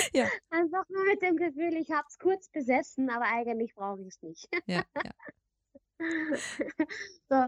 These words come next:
Speaker 2: ich könnt's mir kaufen, wenn ich wollte, aber eigentlich bin ich doch wieder stark genug nach drei Stunden Durchlaufen. Äh, ich stell's wieder weg und wenn ich's haben möchte, weiß ich ja, wo ich's finde.
Speaker 1: Wo ich's finde, ganz genau.
Speaker 2: <laughs>
Speaker 1: Ja, ja,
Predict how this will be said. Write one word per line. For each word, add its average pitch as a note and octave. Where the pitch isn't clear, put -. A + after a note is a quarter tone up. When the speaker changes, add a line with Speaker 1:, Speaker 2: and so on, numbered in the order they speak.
Speaker 2:
ich C#4
könnt's F4
mir E4
kaufen, D#4+
wenn D4
ich C#4+
wollte, D4+
aber C4
eigentlich B3+
bin B3
ich A#3+
doch A#3+
wieder A#3
stark G#3+
genug B3
nach C4
drei A3
Stunden A#3+
Durchlaufen. A#3+
Äh, G#3+
ich A#3
stell's A#3+
wieder A3
weg G3+
und G#3
wenn C4
ich's D#4
haben A3
möchte, G#3
weiß F#3
ich -
ja, F3
wo E3+
ich's E3
finde. D#3
Speaker 1:
Wo F3+
ich's F3+
finde, D#3+
ganz E3
genau. E3+
Speaker 2:
<laughs> -
Speaker 1:
Ja, F#3
ja, G3